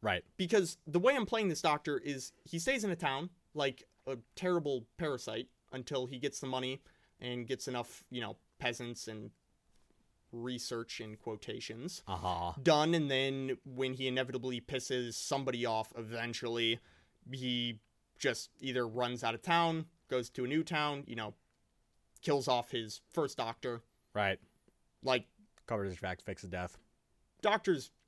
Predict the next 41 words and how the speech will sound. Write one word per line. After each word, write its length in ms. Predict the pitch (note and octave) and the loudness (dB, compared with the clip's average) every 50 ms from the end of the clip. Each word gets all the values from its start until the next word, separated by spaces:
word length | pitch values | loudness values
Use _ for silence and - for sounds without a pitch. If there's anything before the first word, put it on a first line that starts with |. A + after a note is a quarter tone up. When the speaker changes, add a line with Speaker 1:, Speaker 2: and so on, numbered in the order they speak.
| _ _ _ _ _ _ _ _ _ - | _ _ _ _ _ _ _ _ _ -6
Speaker 2:
probably 460 | - D#3 C#3 D3 C#3 C#3 C#3 C3 B2 | 0 2 2 2 2 2 0 -2 -2
spent 360 | - - - C3 B2+ B2 - | -4 -4 -2 -2 -2 -2 -4
more 420 | A#2+ B2 A#2+ A#2+ B2 B2 A#2+ A#2 | -4 -2 0 0 0 0 0 0
on, 320 | G2 A2 A2+ A2 A2 A2 A2+ | -2 -2 -2 -2 -4 -4 -6
you 80 | A2+ | -6
know, 160 | A2 G#2+ G#2 G#2 | -6 -6 -6 -4
having 440 | - A#2 A2+ B2 A#2+ A#2 A2+ G#2+ - _ _ _ _ - | -2 -2 -2 -2 -4 -6 -6 -10 -12 _ _ _ _ -10
a 80 | - B2 | -8 -6
new 180 | A#2+ A#2+ A#2+ A2+ | -4 -4 -6 -6
forgery 520 | - - - B2 A#2+ A#2+ A#2+ B2 A#2 A#2 | -8 -8 -6 -4 -4 -4 -4 -4 -4 -4
of 80 | A#2 G#2 A2+ - _ - | -4 -6 -8 -14 _ -8
doctor 400 | A2 A2 A2+ - - B2+ A#2 A#2 | -6 -6 -6 -6 -6 -6 -6 -6
license 500 | G#2+ A2 A2 A#2 - A#2 A2+ A2+ A2 - | -6 -6 -8 -8 -10 -10 -10 -10 -8 -6
made 440 | A#2 A#2 A2+ A2+ A2+ A2+ A2 A#2+ - _ _ _ - | -6 -4 -2 -2 -2 -4 -4 -8 -14 _ _ _ -6
for 100 | - C3 | -2 -2
a 40 | A#2+ | 0
Speaker 1:
Than 40 | F#2+ | 0
Speaker 2:
new 60 | F#2+ F#2+ F#2+ | 0 0 0
Speaker 1:
anything 180 | - - B2 B2 | 0 0 0 0
Speaker 2:
name 60 | - F2 | 0 0
Speaker 1:
else. 220 | F2+ G2+ - - - - - _ _ _ - | -2 -4 -6 -8 -16 -18 -20 _ _ _ -8
Speaker 2:
than 400 | B2 B2+ C3+ B2 B2 B2 A#2+ G#2 F2+ | -2 2 2 2 2 0 -4 -6 -8
even 200 | - B2+ A2 B2 | -8 -8 -6 -6
the 60 | A2+ A2 | -6 -4
masks. 580 | A2+ G#2+ A2 A2 G#2+ - - - - - - A2 | -4 -2 -2 -2 -4 -6 -8 -8 -8 -8 -6 -4
Speaker 1:
Mm-hmm. 260 | A2 G#2 G#2+ G2 F#2+ F#2+ - _ _ _ _ _ _ _ _ _ _ _ _ _ _ _ _ _ _ _ _ _ _ _ _ _ _ - | -4 -2 -2 -2 -4 -4 -8 _ _ _ _ _ _ _ _ _ _ _ _ _ _ _ _ _ _ _ _ _ _ _ _ _ _ -2
Speaker 2:
I 80 | B2+ C#3 | 0 0
mean, 220 | C#3+ C#3+ C3+ B2+ | 0 0 -2 -4
for 140 | B2 - D#3 | -4 -4 -2
the 80 | C#3 C3+ | -2 2
doctor, 420 | B2+ C3 D3+ F#3 - - D3+ C3+ | 4 4 4 4 4 2 0 0
it's 140 | B2+ - - | 0 0 -2
just 200 | - C3+ - - | -4 -6 -4 -6
a 40 | A#2+ | -6
chance 300 | - - B2 A#2+ A#2 - | -6 -4 -4 -4 -6 -8
to 60 | - | -6
get 100 | A#2+ B2 | -6 -4
a 20 | A#2+ | -4
new, 160 | A#2 A#2 A2+ | -4 -6 -6
scarier 420 | A2 - - A2+ G2+ G#2+ G2+ C#2+ D2+ | -8 -8 -8 -8 -8 -8 -10 -12 -12
mask. 420 | - A2+ A#2 - - - - - | -12 -12 -12 -12 -12 -14 -16 -18